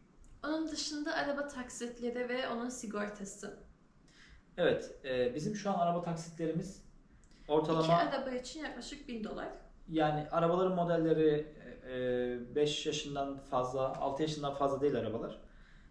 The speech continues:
Speaker 2: Yeni modeller, hani kötü arabalar değil, mileage kilometreleri çok yüksek değil. E, toplam sigortası ve araba masraflarıyla beraber bin beş yüz dolar dedim.
Speaker 1: Evet,
Speaker 2: E, çok
Speaker 1: sigortayla
Speaker 2: yüksek.
Speaker 1: birlikte bin beş yüz
Speaker 2: Ama
Speaker 1: oldu.
Speaker 2: güzel tarafı ne arkadaşlar bunun? Siz güzel bir arabaya biniyorsunuz. Hani,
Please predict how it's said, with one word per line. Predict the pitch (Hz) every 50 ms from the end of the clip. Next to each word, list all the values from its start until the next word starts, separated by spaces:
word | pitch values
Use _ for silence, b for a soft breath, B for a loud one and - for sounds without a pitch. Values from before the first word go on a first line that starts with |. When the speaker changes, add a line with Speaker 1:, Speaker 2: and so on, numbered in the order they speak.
| B -
Speaker 2:
Yeni | 175 208 208
modeller, | 190 151 123 117 113 113 117 151 202 220 - -
hani | - 156 151 147 143 139 - - 143 -
kötü | - 180 165 180
arabalar | 175 175 165 165 165 165 165 160 160 160
değil, | 147 156 - - - -
mileage | 160 156 156 151 151 151 - - - - - - -
kilometreleri | - 165 160 156 151 151 160 156 151 151 151
çok | 151 165 160 156
yüksek | 143 139 - - 165 156 -
değil. | - 113 - - - B B B B B B B B B B -
E, | 131 127 127 - - -
toplam | - 202 202 - 143 135 - - - - -
sigortası | - - - 175 170 185 180 - - - - - - 143 143 - 156
ve | 160 156
araba | - 165 160 151 151 147
masraflarıyla | 151 156 160 156 151 135 - - 123 120 143 165
beraber | 156 170 202 202 196
bin | 196 185 185
beş | 180 165 160
yüz | 160 151
dolar | 151 135 - - -
dedim. | - - - 247 -
Speaker 1:
Evet, | 214 202 - 247
Speaker 2:
E, |
çok | 240 233
Speaker 1:
sigortayla | 226 202 - 208 208
Speaker 2:
yüksek. | 196 190 196 - -
Speaker 1:
birlikte | - - - -
bin | - - -
beş | 247
yüz | 233 220
Speaker 2:
Ama | 240 226 220 233 233 - - -
Speaker 1:
oldu. | 185 175
Speaker 2:
güzel | 196 190 220 214 -
tarafı | - 214 214 208 208 220 214
ne | 208
arkadaşlar | 104 - 143 131 131 - - - 127 - -
bunun? | 220 240
Siz | - - - -
güzel | 196 202 190 208 202 196
bir | 202 190
arabaya | 185 185 185 185 175 156
biniyorsunuz. | 143 123 120 113 - 117 113 - -
Hani, | 160 160 160 160 160 160